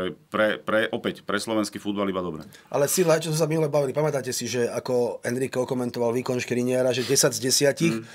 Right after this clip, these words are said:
Speaker 2: a sme sa ešte tu tak som tak podotkol, že no tak ale teraz som zvedavý, že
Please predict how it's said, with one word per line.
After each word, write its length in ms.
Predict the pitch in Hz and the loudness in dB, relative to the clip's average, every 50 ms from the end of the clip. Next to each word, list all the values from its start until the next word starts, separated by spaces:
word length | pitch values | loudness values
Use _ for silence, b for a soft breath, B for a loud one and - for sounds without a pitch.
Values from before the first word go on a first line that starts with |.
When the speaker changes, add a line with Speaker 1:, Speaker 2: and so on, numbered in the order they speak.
| B B | B B
Speaker 2:
a 100 | B B | B B
sme 140 | 117 - 151 | -2 0 2
sa 160 | 139 - 143 | 2 4 2
ešte 240 | 131 139 135 - - | 2 2 0 -2 -2
tu 60 | 123 127 | -2 -2
tak 140 | 117 151 127 | 0 0 0
som 160 | - - 135 | 0 -2 -4
tak 160 | 123 139 - | -4 -4 -6
podotkol, 460 | - 139 139 151 147 151 - 135 135 | -2 0 2 2 2 2 0 0 0
že 100 | 127 131 | 2 2
no 80 | 135 143 | 2 2
tak 160 | 139 147 135 | 2 2 2
ale 120 | 139 135 127 | 0 0 2
teraz 200 | 147 143 139 - | 2 2 2 2
som 80 | 147 | 0
zvedavý, 400 | 127 131 160 165 156 180 - 180 180 | 0 2 2 2 2 2 2 2 4
že 140 | 147 165 | 4 4